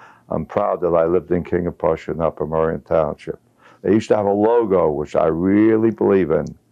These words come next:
"What you do for yourself dies with you, but what you do for your community, community lives on." And that's a, that's a good place to live,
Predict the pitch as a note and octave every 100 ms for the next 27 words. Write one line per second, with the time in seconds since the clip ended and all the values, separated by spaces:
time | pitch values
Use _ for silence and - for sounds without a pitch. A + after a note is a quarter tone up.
0 | _ _ _ _ - F2+ - F#2+ E2 C3
1 | D3 - D3+ C#3 - A2+ A2+ - G2+ F#2+
2 | G2 F2 F2+ F2 - B1 - _ - _
3 | - F2 F2+ G2+ D#2 B2 B2+ A#2+ A#2 -
4 | A2 A2+ A#2+ B2 C3+ - - G2+ A#2 A#2+
5 | A#2 G#2+ F2+ F#2 E2 F2 E2+ C#2+ - A#2+
6 | A2 G2 _ _ - _ _ _ E2 E2
7 | F#2+ G#2 - F#2 F2+ - - - F2+ -
8 | A#2 G2+ A#2 G#2 - F#2+ A2+